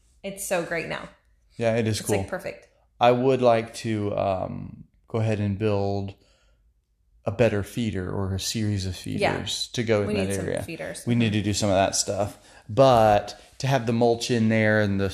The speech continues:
Speaker 2: the retaining wall up, and it just, it makes that area look a whole lot cooler.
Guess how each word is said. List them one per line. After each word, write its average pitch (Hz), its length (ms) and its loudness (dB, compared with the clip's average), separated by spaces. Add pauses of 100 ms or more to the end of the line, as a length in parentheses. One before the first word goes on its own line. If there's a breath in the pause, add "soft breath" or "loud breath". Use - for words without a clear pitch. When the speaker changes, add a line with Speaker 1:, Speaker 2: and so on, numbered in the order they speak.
Speaker 2:
the 110 160 0
retaining 110 420 0
wall 104 300 2
up, 98 400 0
and 101 240 -4
it 113 80 -2
just, 107 320 -8 (340 loud breath)
it 123 80 0
makes 120 280 2
that 110 120 6
area 98 220 0
look 104 140 -2
a 101 60 -2
whole 101 180 0
lot - 140 -2
cooler. 110 380 -6